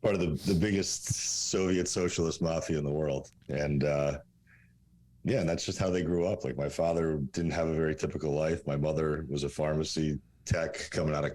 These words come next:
school, and back in the day in Russia, when you wanted to get condoms, you had to go to a pharmacy to get condoms. And that's how my father and my mother met.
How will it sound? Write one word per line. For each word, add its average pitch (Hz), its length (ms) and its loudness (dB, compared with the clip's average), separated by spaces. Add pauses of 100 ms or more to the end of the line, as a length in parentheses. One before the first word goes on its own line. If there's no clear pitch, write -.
school, 80 500 2
and 69 180 0 (1000)
back - 340 0
in 113 80 2
the 90 100 4
day 82 560 0
in 78 140 -2
Russia, 82 360 0
when 73 160 0
you 76 100 0
wanted 76 260 -2
to 73 80 -2
get 71 300 -2
condoms, 92 460 0
you 73 80 0
had 78 100 0
to 71 60 -2
go 76 120 0
to 71 60 0
a 69 80 -2
pharmacy 73 460 0
to 67 60 0
get 67 160 -2
condoms. 69 580 -4
And 73 140 0
that's 76 180 0
how 87 80 0
my 76 120 2
father 73 300 0
and 67 80 0
my 67 80 0
mother 67 260 0
met. 60 200 -2